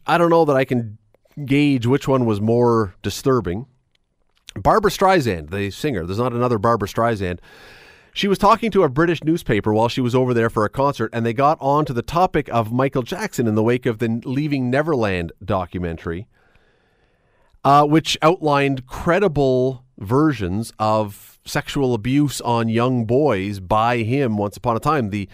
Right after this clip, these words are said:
the stars, if you want to call it that, of this documentary were those young boys now as adults. Uh, here's what Barbra Streisand said. This is a quote. "His sexual needs were his sexual needs, coming from whatever childhood he has or whatever D N A he has.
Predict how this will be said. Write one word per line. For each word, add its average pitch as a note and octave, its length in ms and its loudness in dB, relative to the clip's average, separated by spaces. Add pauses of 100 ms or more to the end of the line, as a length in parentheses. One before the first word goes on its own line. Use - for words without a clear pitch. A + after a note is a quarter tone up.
(260)
the A2+ 300 -2
stars, B2+ 580 2
if G2 80 -8
you A2+ 80 -2
want G#2+ 100 0
to G#2 40 -6
call B2+ 160 0
it B2+ 60 -2
that, G2+ 180 0
of A2 200 0
this G#2+ 140 -2
documentary A#2+ 580 0
were C3+ 380 0
those C3 380 0
young B2+ 260 2
boys B2+ 360 0
now A2 240 0
as G2+ 240 -6
adults. B2+ 380 -2 (840)
Uh, C#3 160 0
here's A3+ 260 -2
what A#3+ 100 0
Barbra F#3 260 4
Streisand D3+ 440 4
said. B2+ 180 2
This G#2+ 140 -10
is A2+ 60 -6
a A#2 60 -2
quote. - 340 -2 (1080)
"His A#3 240 -4
sexual G#3+ 540 -2
needs D3+ 480 0
were D3 180 -2
his D3 180 0
sexual D#3+ 480 -2
needs, C#3+ 300 0
coming D#3 280 0
from D3 220 0
whatever D#3+ 420 2
childhood D#3 640 -2
he C3+ 140 -4
has C3 360 0
or A#2 80 0
whatever C3 320 0
D C#3 300 -2
N D#3 100 0
A E3+ 160 2
he A#2 220 -6
has. D#2+ 360 -8